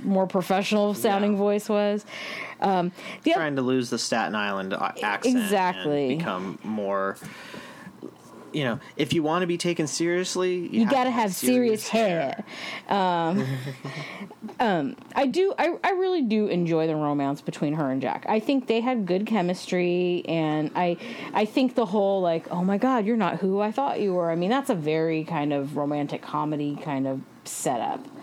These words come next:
Speaker 2: Mm-hmm.
Speaker 1: Um,
Speaker 2: Yeah.
Speaker 1: but they figured it out. Like, they, you know, they got past the awkwardness of seeing each other that next morning in that meeting and,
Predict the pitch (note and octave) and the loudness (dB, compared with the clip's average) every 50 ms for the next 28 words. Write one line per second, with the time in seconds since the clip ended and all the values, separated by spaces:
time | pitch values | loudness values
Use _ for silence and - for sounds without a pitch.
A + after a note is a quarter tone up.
0 | - - C4+ A#3 G3+ G3+ G#3 F3+ F3 E3+ D#3+ D3+ C#3+ C#3 C#3+ D#3 - D4+ B2+ - | -8 -4 -2 0 2 2 4 4 4 4 2 2 0 0 -2 0 0 0 0 -2
1 | - - - - - - - - D4 C4+ - - C#4 C4 - - D#4+ B3 C4+ C#4 | -4 -10 -18 -18 -18 -10 0 0 0 2 2 0 0 0 2 0 0 2 4 2
2 | B3+ G#3+ F#3 E3 D#3+ - - - D#3+ E3+ - G3+ F#3+ F3+ F3+ F3 F3 - F#3+ F#3 | 2 2 2 2 0 0 2 0 0 0 2 2 2 4 2 2 2 0 2 2
3 | F3+ E3 E3 F3 E3+ F#3 F3 E3+ - - - - G3+ E3+ E3 E3+ F3 E3+ - - | 2 2 2 2 2 2 2 2 0 -4 -4 -2 0 2 2 2 0 -2 -6 -10
4 | - - E3 D#3 D#3 D#3 D3+ D3+ D3+ D3+ D3 D3 D3 C#3+ C#3+ C#3+ D3 - - - | -4 0 0 2 2 2 2 2 2 2 2 2 0 0 0 -2 -4 -4 0 0
5 | G3 G3 - - G3 F3 E3+ E3+ E3 D#3+ E3+ E3+ - - D#3+ D#3 D3+ D#3 D#3+ - | 0 0 0 0 -2 -2 0 2 2 2 0 0 0 0 0 0 0 -2 -4 -4
6 | - E3 D#3 D#3 D3+ D3+ D3+ F3+ E3+ D3+ D3 D3 D3 C#3 C3+ C3+ - - - - | -2 0 0 2 0 0 0 0 -2 0 0 0 0 0 0 -2 -4 -6 -18 -20
7 | - - - - - - - F#3+ F3 E3 - - - F3+ E3+ E3+ E3 E3 D#3+ D3+ | -20 -20 -20 -20 -14 -6 -2 -2 -2 -2 -4 -4 -2 0 0 2 0 0 0 0
8 | D#3 D3+ D#3 D#3 C#3+ C#3 C3 D#3 F#3 F3+ E3+ D3+ D3+ D3+ D3+ D#3+ D#3+ D3 C#3 C3+ | 0 0 0 0 -2 -2 0 0 2 2 2 2 2 2 2 2 2 0 0 0
9 | C3+ C#3 | -2 -4